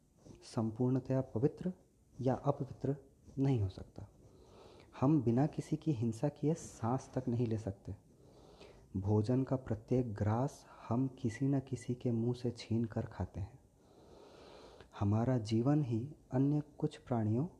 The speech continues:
का अस्तित्व मिटा दे रहा है, चाहे मनुष्य हो या पशु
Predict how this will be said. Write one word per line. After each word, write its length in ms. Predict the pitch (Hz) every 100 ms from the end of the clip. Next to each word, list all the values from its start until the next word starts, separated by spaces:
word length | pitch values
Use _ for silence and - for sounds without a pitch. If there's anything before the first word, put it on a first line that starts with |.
| -
का 80 | 120
अस्तित्व 680 | - - - - 165 160 135
मिटा 260 | 123 117
दे 140 | 104 101
रहा 200 | 98 95
है, 220 | 95 - - _ - - _ _ - _ - - -
चाहे 280 | 110 98
मनुष्य 460 | 123 110 113 - -
हो 180 | 117 127 - - - _ - - - 110
या 120 | 107
पशु 300 | 107 98